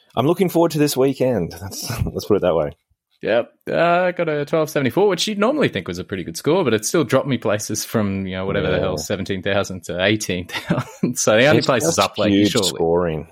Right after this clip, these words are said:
Speaker 1: It's just huge scoring
Speaker 2: Oh, it's
Speaker 1: these
Speaker 2: unreal.
Speaker 1: days. If you're not putting in a thirteen or fourteen hundred, you're really dropping in rankings. It's ridiculous.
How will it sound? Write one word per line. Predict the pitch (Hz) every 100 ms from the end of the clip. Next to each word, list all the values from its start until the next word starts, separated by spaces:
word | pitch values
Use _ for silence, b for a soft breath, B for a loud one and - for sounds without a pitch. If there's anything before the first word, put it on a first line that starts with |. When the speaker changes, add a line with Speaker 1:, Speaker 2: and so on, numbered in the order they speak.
| -
Speaker 1:
It's | 95 -
just | 117 -
huge | - 113 -
scoring | - 101 98 87
Speaker 2:
Oh, |
it's | 82
Speaker 1:
these | 113 90
Speaker 2:
unreal. | 78 78
Speaker 1:
days. | 82
If | 90
you're | 104
not | 110 113
putting | - 87
in | 98
a | 85
thirteen | - 82 76 82 78
or |
fourteen | - 80 76 73
hundred, | 73 78 82 82 78 76
you're | 82 82
really | - 87 90 87
dropping | 71 76 73 73
in | 67
rankings. | 71 76 - -
It's | 76 -
ridiculous. | 110 117 120 80 113 -